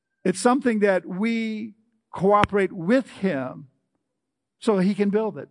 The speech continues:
He builds it through us because we are the hands, the feet, the arms of Jesus in this earth.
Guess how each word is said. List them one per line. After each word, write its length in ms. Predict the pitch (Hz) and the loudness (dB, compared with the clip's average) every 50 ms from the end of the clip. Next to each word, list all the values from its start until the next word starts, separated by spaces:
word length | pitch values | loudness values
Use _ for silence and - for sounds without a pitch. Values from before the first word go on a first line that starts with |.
| _ - | _ -8
He 120 | 135 180 185 | -6 -4 -2
builds 320 | 143 190 202 208 196 151 | 0 0 0 0 0 -2
it 100 | 180 165 | -4 -6
through 260 | - - 247 247 214 165 | -6 -4 -2 0 0 0
us 240 | - - - - | -2 -4 -10 -14
because 360 | - - 165 - 190 160 123 160 | -12 -12 -6 -4 -4 -6 -4 -2
we 160 | 180 190 190 | 0 0 2
are 140 | 180 175 160 | 2 0 -2
the 160 | 156 143 131 | -2 -6 -6
hands, 640 | 117 151 165 170 180 180 185 196 202 196 - - _ _ _ _ - _ - | -6 -6 -6 -4 -4 -4 -4 -6 -8 -10 -12 -20 _ _ _ _ -12 _ -6
the 100 | 175 143 | -6 -2
feet, 440 | - - 190 185 190 196 190 - - | 0 2 2 2 2 -2 -6 -10 -14
the 100 | - - | -10 -6
arms 720 | - 156 160 165 165 175 180 185 185 190 - - - - _ _ _ _ - | -4 -2 0 0 -2 -2 -4 -6 -8 -10 -12 -16 -20 -20 _ _ _ _ -14
of 120 | 185 156 | -12 -10
Jesus 500 | 135 127 170 180 180 - - 190 165 - | -6 -4 -4 -2 -4 -4 -8 -10 -8 -6
in 120 | 185 151 139 | -6 -6 -6
this 240 | 143 147 131 - 165 | -6 -8 -10 -10 -10
earth. 240 | 151 - - 135 | -10 -10 -12 -16